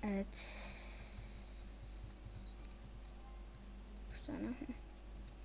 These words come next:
Ben bir şöyle kazma yapıp devam edeyim. Hemen taş kasmaya gideyim hatta.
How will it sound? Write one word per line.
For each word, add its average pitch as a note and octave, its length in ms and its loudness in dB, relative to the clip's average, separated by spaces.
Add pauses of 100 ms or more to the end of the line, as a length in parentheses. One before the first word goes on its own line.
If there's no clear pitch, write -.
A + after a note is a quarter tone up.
(720)
Ben B3 220 8
bir B3+ 60 8
şöyle A#3+ 440 8 (2500)
kazma A3 320 6
yapıp A3+ 240 4 (1500)
devam F#3+ 220 8
edeyim. G3 320 4 (2250)
Hemen B3 240 12
taş B3+ 220 10
kasmaya A#3 400 8
gideyim G#3 240 6
hatta. A#3+ 300 4